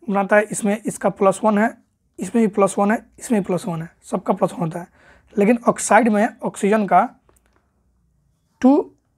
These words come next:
माइनस होता है, ठीक है, और पर ऑक्साइड में ऑक्सीजन का माइनस वन होता है, ठीक है, वन माइनस, ठीक है,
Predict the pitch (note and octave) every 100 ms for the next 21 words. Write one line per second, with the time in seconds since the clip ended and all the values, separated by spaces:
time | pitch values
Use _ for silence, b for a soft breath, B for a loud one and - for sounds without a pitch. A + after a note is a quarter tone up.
0 | - F#3+ F3+ E3 E3+ D#3+ F3 D#4+ F#4 _
1 | _ _ _ _ - F#3 - A3 A#3 -
2 | G#3+ G#3+ B3 G3 - G#3+ G#3 A#3+ D4+ _
3 | _ _ _ _ _ _ _ _ _ _
4 | - F#3 G3 A#3+ - - F#3 D#3 - D#3+
5 | _ _ _ _ _ - - - _ _
6 | _ _ - F#3+ F#3 F3+ F3 - _ _
7 | _ _ _ _ _ _ _ _ _ _
8 | - B3+